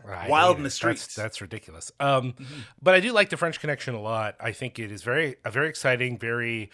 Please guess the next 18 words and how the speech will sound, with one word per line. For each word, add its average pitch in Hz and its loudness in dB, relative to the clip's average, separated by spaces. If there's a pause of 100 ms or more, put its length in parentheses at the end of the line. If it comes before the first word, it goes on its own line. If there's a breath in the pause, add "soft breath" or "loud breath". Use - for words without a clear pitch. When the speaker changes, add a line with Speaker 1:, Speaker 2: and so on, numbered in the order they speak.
(240 loud breath)
Speaker 1:
well 120 0
executed 113 -8
movie. 117 -6
And 113 -4
I 110 -2
think 123 -8
if 120 -6
you're 110 -6 (300 loud breath)
already 147 6
inclined 110 -4
to - -10
<laughs> 110 -6
mistrust - -4
any 113 -8
police 123 -12
character 117 -10
you're 110 -14
presented, 123 -6